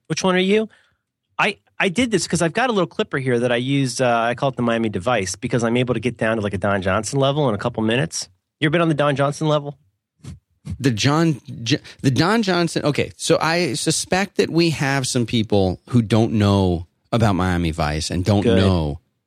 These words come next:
Speaker 2: about
Speaker 1: Mike, Mike, Michael Mann's epic, uh, T V show from
Speaker 2: Y-,
Speaker 1: the mid eighties.
Speaker 2: Merlin Mann's, but yes.
Speaker 1: Mm, I think you're thinking of Manfred Mann.
Speaker 2: And Don
Speaker 1: Cut loose,
Speaker 2: Johnson
Speaker 1: cut loose
Speaker 2: wore,
Speaker 1: like a douche.
Speaker 2: he would wear a white suit.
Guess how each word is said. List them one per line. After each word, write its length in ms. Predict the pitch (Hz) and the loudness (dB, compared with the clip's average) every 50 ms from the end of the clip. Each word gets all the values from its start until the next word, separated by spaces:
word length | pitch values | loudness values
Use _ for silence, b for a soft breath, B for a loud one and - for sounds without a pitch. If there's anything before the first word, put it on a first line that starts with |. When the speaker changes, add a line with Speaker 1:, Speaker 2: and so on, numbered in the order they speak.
| _ _ _ _ _ _ _ _ _ - | _ _ _ _ _ _ _ _ _ -2
Speaker 2:
about 260 | 110 104 98 95 135 | 0 2 2 2 2
Speaker 1:
Mike, 120 | - - | 0 0
Mike, 160 | 143 139 143 - | 0 -2 -2 -2
Michael 260 | - 143 139 135 135 135 | 0 -2 -2 0 0 0
Mann's 260 | 131 127 127 120 - | 2 2 0 0 -2
epic, 340 | - 131 120 - 127 113 - | -4 -4 -2 -2 -4 -2 -2
uh, 140 | 117 110 104 | -2 -2 -2
T 160 | 101 - 113 | -2 -4 -6
V 140 | 101 101 107 | -4 -4 -4
show 220 | 98 - - 98 87 | -2 -2 -2 -2 -2
from 140 | 85 - 104 | 0 0 0
Speaker 2:
Y-, 40 | 98 | 0
Speaker 1:
the 60 | 95 | 2
mid 180 | 95 95 95 | 0 0 0
eighties. 360 | 92 90 90 90 87 - - - | -2 -2 -4 -4 -6 -4 0 2
Speaker 2:
Merlin 340 | 120 120 117 110 101 92 | 4 4 4 4 2 2
Mann's, 320 | 85 80 78 78 76 76 - | 0 -2 -4 -6 -8 -10 -8
but 200 | - 78 76 - | -6 -4 -4 -2
yes. 320 | - - - - - - _ _ _ _ _ _ _ _ _ _ _ - | -4 -6 -6 -8 -14 -20 _ _ _ _ _ _ _ _ _ _ _ -2
Speaker 1:
Mm, 420 | 127 127 110 98 92 90 87 90 | 0 0 0 0 -2 -2 -4 -6
I 140 | 101 - _ | -12 -10 _
think 120 | - 120 | -6 -4
you're 40 | 107 | -2
thinking 120 | 104 107 101 | 0 0 2
of 60 | 92 | 2
Manfred 360 | 90 90 98 92 - 92 - | 2 2 0 0 -2 -6 -6
Mann. 240 | - 80 85 87 92 - _ _ _ _ - | -6 -6 -6 -6 -8 -12 _ _ _ _ 0
Speaker 2:
And 300 | 113 113 110 110 101 - - _ _ _ _ _ _ _ _ _ _ - | 2 2 4 2 0 -2 -6 _ _ _ _ _ _ _ _ _ _ -6
Don 160 | - 120 127 156 | -2 0 2 2
Speaker 1:
Cut 60 | 208 | 2
loose, 80 | 233 196 | 2 2
Speaker 2:
Johnson 420 | 165 139 127 120 117 - - 123 | 2 2 2 2 2 2 2 2
Speaker 1:
cut 100 | 113 107 | 2 2
loose 220 | 95 101 110 110 107 | 4 4 4 6 6
Speaker 2:
wore, 160 | 107 104 101 | 6 4 2
Speaker 1:
like 80 | 101 110 | 2 0
a 40 | |
douche. 520 | 98 98 - 117 107 - - - - - - | -2 -2 -4 -6 -6 -4 -4 -4 -4 -4 -4
Speaker 2:
he 140 | - 127 143 | -2 0 2
would 140 | 139 135 120 | 4 4 4
wear 260 | 113 117 117 110 107 | 4 4 4 4 4
a 80 | 104 104 | 4 2
white 380 | 98 92 104 131 190 233 - | 2 0 0 0 -2 -2 -4
suit. 420 | - - - 135 131 - - - | -4 0 2 2 2 0 -2 -8